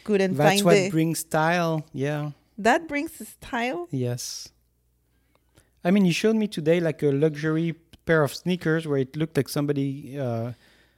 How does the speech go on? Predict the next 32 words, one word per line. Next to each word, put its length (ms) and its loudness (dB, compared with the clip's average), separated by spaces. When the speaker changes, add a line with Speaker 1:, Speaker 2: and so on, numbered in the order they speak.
Speaker 2:
you 100 -6
know, 140 -2
like, 160 -4
re- 100 -10
Speaker 1:
Oh, 380 10
Speaker 2:
released 360 6
Speaker 1:
yeah. 140 0
Speaker 2:
wax 360 4
Speaker 1:
No, 80 4
Speaker 2:
on 60 6
the, 60 6
Speaker 1:
I, 220 6
Speaker 2:
on 80 6
the 60 8
Speaker 1:
I, 100 8
Speaker 2:
shoe. 320 4
Speaker 1:
<laughs> 200 -10
I 220 4
asked 360 2
him 440 -8
because 440 -4
I, 140 0
s-, 340 -10
I, 160 0
in 160 -4
Twitter, 520 2
I 80 2
was, 400 -2
I 160 -4
follow 480 -2
one 260 -4
guy, 320 -6